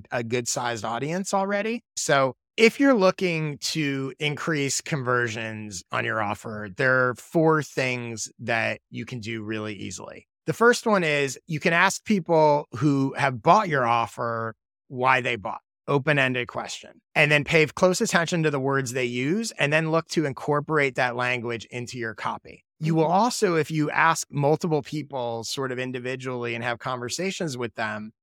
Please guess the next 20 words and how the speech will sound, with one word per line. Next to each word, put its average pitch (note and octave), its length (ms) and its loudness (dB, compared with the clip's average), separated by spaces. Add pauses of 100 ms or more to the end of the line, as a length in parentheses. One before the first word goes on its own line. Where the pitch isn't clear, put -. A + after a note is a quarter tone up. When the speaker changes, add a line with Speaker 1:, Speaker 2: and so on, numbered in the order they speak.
(100)
Speaker 1:
and F#3+ 240 6
especially G#3+ 460 2
if D3+ 80 0
you D#3+ 80 4
have D3 100 2
conversations D3 640 -2
with B2 140 -6
them B2 280 -2
right C3 300 2
after B2+ 320 0
they A#2 140 -4
buy. A2 320 -4
So - 160 -2
they D#3+ 60 6
haven't E3+ 240 4
really D#3 280 4
accessed C3 500 -2
the A2+ 120 -12
product A#2 480 -6
yet. A2+ 100 -20